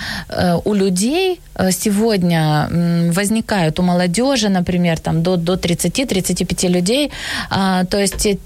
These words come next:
которые вот идут в YouTube, в интернете, там, в соцсетях, они ищут, э, ищут. И вот вопрос здоровья, вопрос здорового образа жизни — это, э, топовый вопрос, один из топовых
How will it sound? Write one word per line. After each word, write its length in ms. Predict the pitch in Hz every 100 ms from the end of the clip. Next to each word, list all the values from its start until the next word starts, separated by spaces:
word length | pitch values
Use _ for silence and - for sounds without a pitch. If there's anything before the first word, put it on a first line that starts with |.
| - -
которые 480 | 214 294 320 269
вот 280 | 214 208 -
идут 560 | 208 196 208 233 247 180
в 60 |
YouTube, 520 | 185 240 247 254 226 175
в 120 | 196
интернете, 720 | 240 240 233 240 247 233 214
там, 240 | 208 202
в 40 | 185
соцсетях, 600 | - 220 226 220 247 226
они 240 | 208 220 -
ищут, 460 | 233 - 170 -
э, 120 | 80 - 220
ищут. 340 | 220 - -
И 40 | 202
вот 200 | 247 - - - - -
вопрос 400 | 202 233 294 311
здоровья, 600 | 196 208 233 302 311 226
вопрос 320 | 202 196 240
здорового 340 | 214 233 233 214
образа 340 | 202 214 214
жизни — 460 | 202 277 330 240 196
это, 420 | 226 233 214 202 - - - 175
э, 120 | 196
топовый 500 | 196 294 233 214 208
вопрос, 500 | 208 220 302 370 381
один 260 | 214 220 214
из 100 | 190
топовых 240 | 214 196